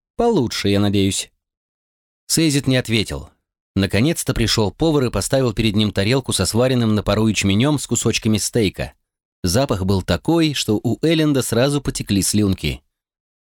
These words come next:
Он благодарно кивнул дворцовому шеф-повару, который настоял на том, что, несмотря на поздний час, приготовит блюдо сам.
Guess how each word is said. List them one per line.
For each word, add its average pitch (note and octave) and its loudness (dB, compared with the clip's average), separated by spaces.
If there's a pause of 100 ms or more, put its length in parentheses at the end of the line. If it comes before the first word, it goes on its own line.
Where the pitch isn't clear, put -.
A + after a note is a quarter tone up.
(160)
Он B2 2
благодарно A#2 0
кивнул B2+ 0
дворцовому A2+ 0
шеф-повару, D3+ 0 (120)
который D3+ 0
настоял C3 0
на A#2 0
том, C#3+ 0
что, - -2
несмотря A2+ 0
на G#2+ 0
поздний F#2+ 0
час, C#3+ 0
приготовит B2+ 0
блюдо F2+ 0
сам. D2 -2